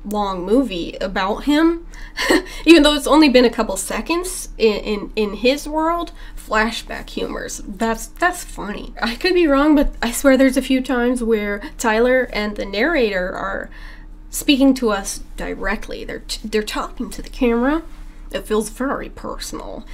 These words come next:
And the fourth wall is being, it's, it's just crumbling. And of course, there's the, uh, subliminal Brad Pitts that I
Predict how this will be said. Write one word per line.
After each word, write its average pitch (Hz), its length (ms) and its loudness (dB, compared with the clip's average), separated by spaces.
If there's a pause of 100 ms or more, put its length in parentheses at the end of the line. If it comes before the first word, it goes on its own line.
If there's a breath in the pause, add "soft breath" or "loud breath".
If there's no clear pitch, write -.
(120)
And 220 360 4
the 220 80 -6
fourth 294 340 -2
wall 208 400 -2
is 233 160 -2
being, 233 460 0 (520 loud breath)
it's, - 200 -4
it's - 180 0
just - 180 -8
crumbling. 233 540 0 (300)
And 269 200 4
of 269 100 2
course, 233 300 2
there's 208 440 -2
the, 196 300 -4
uh, 180 260 -2
subliminal 233 920 0 (280)
Brad 208 420 -4
Pitts - 480 -6 (300)
that 214 360 -8
I 202 460 -8